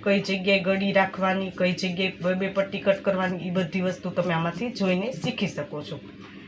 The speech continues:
આ રીતે આ બે પટ્ટી થઈ, બરોબર? હવે જે આપણે સાઈડ પટ્ટી બીજી છે તે આપણે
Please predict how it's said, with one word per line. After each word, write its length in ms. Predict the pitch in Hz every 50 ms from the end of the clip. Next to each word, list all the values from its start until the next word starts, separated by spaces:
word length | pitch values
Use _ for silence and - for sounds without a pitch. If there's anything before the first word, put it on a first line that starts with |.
| - - - -
આ 120 | 180 185
રીતે 240 | 170 160 151 - 160
આ 100 | 160 165
બે 100 | 175 180
પટ્ટી 340 | 170 - 170 - - 156 147
થઈ, 200 | 139 - 160 151
બરોબર? 340 | 156 185 214 247 254 339 403 - - - - - - - - - - - - - - - - - - -
હવે 160 | 180 190 180
જે 180 | 175 220 214 190
આપણે 320 | - - - 214 262 277
સાઈડ 380 | - - 247 220 220 220 220 -
પટ્ટી 300 | 226 220 - - 220 185 185
બીજી 260 | 202 190 - 240 254 - -
છે 120 | 247 226 196 185
તે 220 | 226 226 233 233
આપણે 320 | 220 208 - 226 220 285